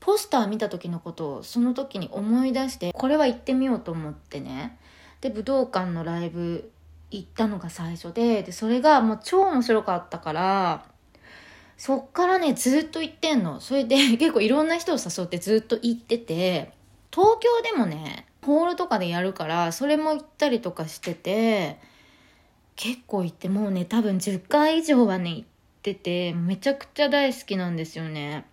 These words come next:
なんて言うんだろう。もうずっと笑っていられるんですよね。だから、その空間がね、とにかくね、笑いで包まれてて、こんなに笑ってるだけのね、場所って、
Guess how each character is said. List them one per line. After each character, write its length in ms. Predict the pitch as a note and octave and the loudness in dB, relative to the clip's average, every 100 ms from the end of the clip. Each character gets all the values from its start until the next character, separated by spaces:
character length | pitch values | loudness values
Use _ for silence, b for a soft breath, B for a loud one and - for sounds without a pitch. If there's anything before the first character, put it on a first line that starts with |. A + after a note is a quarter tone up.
| _ _ _ b - | _ _ _ b -6
な 220 | F4 A4+ | -2 0
ん 80 | A#4 | 2
て 100 | C#4 | 2
言 120 | A3 | 2
う 20 | |
ん 60 | G3 | 0
だ 100 | F3+ | -2
ろ 300 | D#3+ D3 - b b b b _ | -4 -6 -12 b b b b _
う。 20 | |
も 60 | A#3 | 4
う 40 | A#3 | 4
ず 320 | A#3+ E4 G#4 | 2 4 4
っ 40 | G#4 | 4
と 120 | G#4 | 6
笑 240 | F#4+ F#4 | 6 4
っ 60 | F#4 | -2
て 160 | E4+ E4 | -4 -4
い 20 | |
ら 100 | D#4 | -4
れ 100 | D#4 | -4
る 340 | D4+ D4 C#4+ | -4 -4 -4
ん 220 | C4+ G#3 F3 | -4 -4 -6
で 80 | |
す 120 | E3+ E3+ | -6 -6
よ 80 | |
ね。 240 | E3 D3+ D3+ | -6 -8 -8
だ 100 | A3+ | -8
か 160 | G#3 | -6
ら、 420 | F#3+ G3 F#3 D3+ - - _ | -4 -4 -4 -6 -10 -20 _
そ 160 | - A3+ | -4 0
の 140 | A3 | 0
空 340 | - C#4+ E4+ | -2 0 2
間 300 | G4 G4+ G4 | 2 -2 -2
が 100 | G4 | -4
ね、 280 | F#4 F4 F4 - _ _ | -4 -4 -6 -10 _ _
と 120 | E4+ | -4
に 140 | G#4+ | -4
か 120 | - - | -2 -4
く 100 | F#3 | -4
ね、 100 | F3+ | -4
笑 420 | G3+ A3 D#4 F#4 | 0 2 2 0
い 20 | |
で 100 | F4+ | -2
包 300 | F4+ - E4 | -6 -10 -6
ま 100 | E4+ | -4
れ 100 | D#4+ | -4
て 120 | - E3 | -6 -8
て、 380 | D#3+ E3 D#3+ D#3 | -6 -4 -6 -4
こ 140 | B3+ | -4
ん 140 | C4 F#4+ | 0 0
な 100 | G4 | -2
に 140 | F#4 | 2
笑 380 | C4+ C4 C#4+ D4 | 2 4 0 -2
っ 20 | B B B B B _ _ _ _ - | B B B B B _ _ _ _ 0
て 100 | C4+ | 2
る 140 | B3 | 4
だ 100 | A#3+ | 0
け 180 | A#3+ D4+ | 0 0
の 140 | B3+ | 0
ね、 360 | F3 C#3+ - - | -4 -8 -14 -12
場 100 | G3+ G3 | -8 -2
所 180 | C4 | 2
っ 100 | C#4 | 0
て、 300 | - F#3 F3 | 0 -4 -4